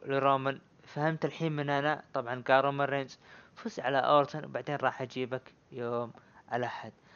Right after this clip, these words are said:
هذا كان عرض سماك داون، آه، اللي جو هوم لعرض، أو قبل الجو هوم، نعم قبل الجو هوم باقي عرض واحد اللي هو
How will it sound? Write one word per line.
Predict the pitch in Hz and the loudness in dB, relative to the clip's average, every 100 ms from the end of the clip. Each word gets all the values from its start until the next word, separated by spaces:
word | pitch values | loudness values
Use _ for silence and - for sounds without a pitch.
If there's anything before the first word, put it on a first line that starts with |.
| - - | -6 10
هذا | 190 190 | 12 12
كان | 165 170 156 | 10 6 4
عرض | 117 143 147 135 | 6 6 4 -4
سماك | - 135 - 143 | -2 -2 0 4
داون، | 135 143 135 | 6 4 0
آه، | 117 107 107 110 113 _ _ _ - | -6 -8 -14 -20 -20 _ _ _ -10
اللي | 123 123 | -4 4
جو | 143 151 | 8 8
هوم | 135 139 147 156 135 113 | 8 4 4 4 -2 -4
لعرض، | 113 104 127 123 110 117 107 - - - | -2 6 4 4 -2 -2 -2 -12 0 8
أو | 185 | 8
قبل | 190 233 240 | 12 12 12
الجو | 180 156 | 12 12
هوم، | 135 135 117 | 8 4 0
نعم | 123 117 | 0 2
قبل | 139 135 | 2 2
الجو | 120 120 | 0 2
هوم | 123 | 2
باقي | 117 113 110 | 0 0 4
عرض | 117 - | 4 4
واحد | 117 110 156 - - - - - - | -2 0 -4 -10 -18 -20 -20 -20 -16
اللي | 107 | -8
هو | 110 107 127 127 | -8 -8 -12 -6